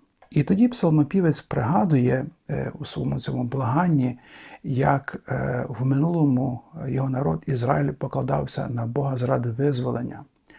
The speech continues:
«Та ж ти святий, восідаєш на хвалах Ізраїлевих. На тебе покладались батьки наші,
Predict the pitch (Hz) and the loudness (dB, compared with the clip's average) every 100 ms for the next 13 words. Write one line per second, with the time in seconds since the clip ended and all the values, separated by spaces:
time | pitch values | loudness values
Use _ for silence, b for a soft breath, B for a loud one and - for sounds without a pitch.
0 | B B B B - 143 196 165 - 160 | B B B B -4 0 0 0 0 0
1 | 135 123 127 185 _ _ 139 131 - 139 | 0 0 -2 -10 _ _ -2 0 0 0
2 | 143 143 - 135 - 131 135 127 - 117 | 0 -2 -4 -4 -2 0 0 0 -2 -2
3 | 120 123 120 117 131 - - B B B | -2 -2 -2 -4 -8 -12 -18 B B B
4 | B B 131 123 156 160 - - 139 - | B B -2 0 2 2 0 -2 -6 -4
5 | 135 143 139 120 120 131 - 165 143 139 | -2 0 0 -2 -2 -4 0 2 4 2
6 | 139 - 143 | 0 -4 -8